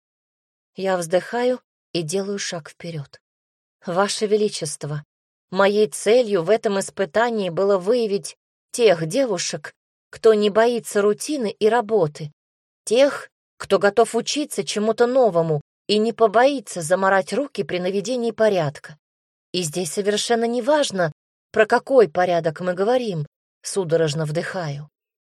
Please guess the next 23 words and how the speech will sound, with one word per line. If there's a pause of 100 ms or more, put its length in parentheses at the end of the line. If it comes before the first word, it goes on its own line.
«Наведение
порядка
в
Империи, (400)
чистка
дворца
от
шпионов
и
недругов (420)
или (200)
простое
мытье
полов
в
бальной
зале. (560)
Императрица
должна
уметь
делать
любое
дело